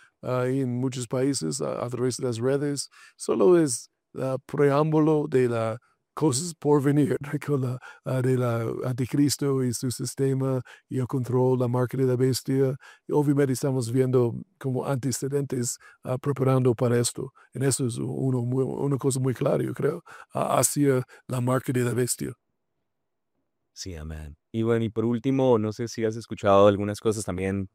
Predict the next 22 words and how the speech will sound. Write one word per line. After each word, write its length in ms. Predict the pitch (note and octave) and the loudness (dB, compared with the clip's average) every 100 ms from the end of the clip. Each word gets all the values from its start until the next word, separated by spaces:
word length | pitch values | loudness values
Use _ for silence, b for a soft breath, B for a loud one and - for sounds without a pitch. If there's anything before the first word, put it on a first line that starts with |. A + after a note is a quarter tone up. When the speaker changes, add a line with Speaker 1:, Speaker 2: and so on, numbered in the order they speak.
| _ | _
Speaker 2:
que 100 | G2 | -4
hayan 320 | F#2+ G2 G2 | 0 0 0
avanzado 400 | F#2+ F2+ G2 F#2+ | -2 0 0 0
más 280 | G2+ G#2 - | 2 0 0
con 120 | G2 | -2
la 60 | |
guerra 280 | E2+ F2 F#2 | 0 2 4
de 40 | F#2 | 4
aranceles, 760 | F2+ F2+ A2 G#2 G2+ F#2+ F2+ | 2 0 4 6 6 4 0
con 140 | - | -2
la 60 | E2+ | -8
posición 420 | D#2+ E2 E2 F2+ | -8 -12 -10 -6
del 120 | F2 | -6
gobierno 260 | F2+ F2 F2+ | -4 -4 -4
de 60 | F#2 | -6
los 100 | F2 | -6
Estados 420 | - F2+ F2+ E2 | 0 2 2 -2
Unidos. 400 | F#2 G#2 F#2+ E2+ | -4 -2 -2 -2
Escuché 340 | F2 F2+ F#2+ | -8 -6 -4
que 120 | E2+ | 2
habían 180 | F#2 F#2+ | 2 2
reducido, 640 | F#2 F#2 - G2+ F#2+ F#2 | 2 0 0 -2 0 -2